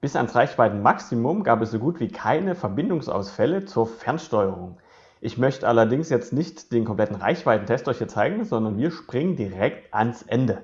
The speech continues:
Mit der D J I Mini zwei konnte ich eine ungefähre Maximalreichweite von knapp zwei Komma zwei Kilometern erreichen. Dann hat es des Öfteren angezeigt, „Schwaches Signal, bitte Antenne neu ausrichten“, und es sind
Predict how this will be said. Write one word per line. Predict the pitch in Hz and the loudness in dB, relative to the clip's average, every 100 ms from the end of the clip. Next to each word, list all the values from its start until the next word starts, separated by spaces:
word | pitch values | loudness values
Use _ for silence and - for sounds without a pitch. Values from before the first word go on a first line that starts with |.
| - - | -12 -10
Mit | 110 | -4
der | 113 107 | 0 0
D | 110 | 0
J | 156 147 | -4 0
I | 113 | 2
Mini | 113 110 101 | 2 0 -4
zwei | - 113 170 | 0 2 2
konnte | - 117 104 | 0 -4 -2
ich | 98 | -4
eine | 98 | -6
ungefähre | 95 165 180 - 131 151 135 | -4 -2 -2 -2 -2 -2 -2
Maximalreichweite | 117 - 104 110 170 127 104 - 107 117 196 | -2 -4 -2 2 2 2 -2 -2 -2 -2 -2
von | 196 - | -4 -8
knapp | - 95 - | -10 -12 -14
zwei | - 107 117 | -6 4 4
Komma | 175 117 107 | 4 0 -2
zwei | - 113 | 2 2
Kilometern | 127 - 98 95 123 180 160 | 2 -4 -10 -6 -4 -2 -4
erreichen. | - 98 95 110 - 104 - _ | -4 -6 -2 -2 -2 -10 -16 _
Dann | - 123 | 2 4
hat | 156 120 | 4 2
es | - | -2
des | 110 | -6
Öfteren | - 147 - 110 101 | -4 -4 -2 -4 -2
angezeigt, | 104 117 113 131 - | 0 -2 2 2 2
„Schwaches | - 117 110 107 | -2 -2 -2 -4
Signal, | 107 104 123 190 | -6 0 2 2
bitte | - 110 | 0 -2
Antenne | 87 - 131 165 | -4 -4 -2 -2
neu | 151 117 | 0 2
ausrichten“, | 143 151 147 - 151 - _ _ - - | 0 0 -8 -12 -16 -16 _ _ -20 -8
und | - 147 | -2 0
es | 147 - | 0 -2
sind | 110 110 | -4 -6